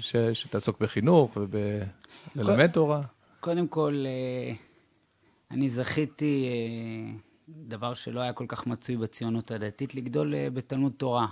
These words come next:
Speaker 2: אני מחזור, אה, א' בתלמוד תורה מורשה, אה, והנושא של, אה, אהבת תורה ומסירות ל-, אה, לתורה, גדלתי בו גם בבית וגם, אה,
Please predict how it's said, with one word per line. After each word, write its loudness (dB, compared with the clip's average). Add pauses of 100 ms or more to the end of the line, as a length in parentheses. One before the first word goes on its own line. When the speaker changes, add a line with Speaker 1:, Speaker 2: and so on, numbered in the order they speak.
(320)
Speaker 2:
אני -12
מחזור, -4
אה, -6
א' -6
בתלמוד -10
תורה -4
מורשה, -4 (1080)
אה, -10 (640)
והנושא -8
של, -8
אה, -14
אהבת -8
תורה -8
ומסירות -10
ל-, -14
אה, -12 (300)
לתורה, -6 (680)
גדלתי -4
בו -2
גם 0
בבית 0
וגם, -4
אה, -4